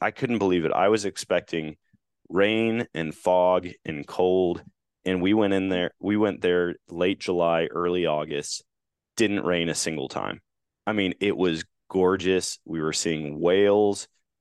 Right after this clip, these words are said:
porpoises. We had sharks eating the salmon that we were trying to reel in. Like, it was the craziest thing. Had so many bear encounters. It is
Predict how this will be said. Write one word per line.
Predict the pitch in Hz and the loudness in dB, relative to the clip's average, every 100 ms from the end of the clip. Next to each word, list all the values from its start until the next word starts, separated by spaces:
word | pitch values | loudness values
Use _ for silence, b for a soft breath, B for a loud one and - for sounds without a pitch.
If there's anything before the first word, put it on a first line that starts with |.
| _ _ | _ _
porpoises. | - 107 104 101 - 98 95 95 85 - _ _ - | 0 2 2 0 0 2 2 2 -4 -14 _ _ -4
We | 82 | 0
had | 73 76 | 0 -2
sharks | - 92 95 - - - | -4 0 -2 -2 -12 -10
eating | 92 90 92 | -4 -2 -2
the | 82 | -2
salmon | - 90 92 98 95 | -2 -2 0 0 -2
that | - | 0
we | 95 | 0
were | 95 | -2
trying | - 92 | -2 -4
to | 90 | -2
reel | 90 95 92 | 0 2 2
in. | 92 90 92 92 _ _ - | 0 -2 -6 -10 _ _ -4
Like, | 82 80 - - _ _ _ - | -2 -2 -4 -20 _ _ _ 0
it | 110 | 2
was | 107 95 | 2 0
the | 95 | -6
craziest | - - 101 104 101 - | -6 -2 0 2 -2 -2
thing. | 87 82 | -4 -4
Had | 73 78 | -6 -6
so | - 117 | -2 0
many | 113 90 | 2 0
bear | 85 80 82 | 0 0 0
encounters. | 78 76 80 80 78 78 - | -4 -6 -6 -4 -4 -6 0
It | 104 95 | 0 2
is | 92 87 82 - | 2 2 -2 -6